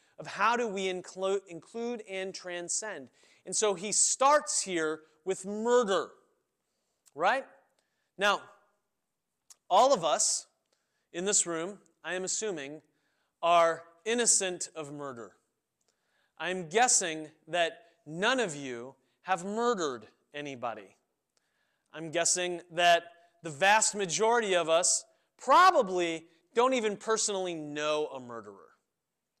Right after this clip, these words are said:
right? Now, some of us might. Now, I've se-, I see, I'm seeing a couple eyes going, "Actually, I do." And that's right, we're in Flint. So, um,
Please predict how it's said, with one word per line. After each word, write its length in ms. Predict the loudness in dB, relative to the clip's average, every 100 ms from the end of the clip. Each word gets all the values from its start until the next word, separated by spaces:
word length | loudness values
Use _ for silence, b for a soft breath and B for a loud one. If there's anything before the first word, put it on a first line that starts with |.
| -14
right? 300 | -8 -6 -8 _ _ _ -2
Now, 140 | 0
some 240 | 2 0 0
of 80 |
us 180 | 0 0
might. 480 | -2 -2 0 0 0
Now, 160 | 0 0
I've 100 | 0
se-, 120 | 0
I 80 | 0
see, 180 | -2
I'm 120 | -4 -4
seeing 180 | -4
a 40 | -2
couple 200 | 0 2
eyes 160 | 2
going, 180 | 0 -8
"Actually, 600 | -6 -2 -2 -4 -8 -10
I 160 | -8 -8
do." 360 | -8 -6 -8 -10 _ b b b b b -14
And 180 | -14 -14 -16
that's 140 | -4
right, 160 | -2 -2
we're 120 | -4
in 60 | -8
Flint. 360 | -10 -12 -14 _ -6
So, 340 | 0 2 0 -8 b b b
um, 360 | 2 2 0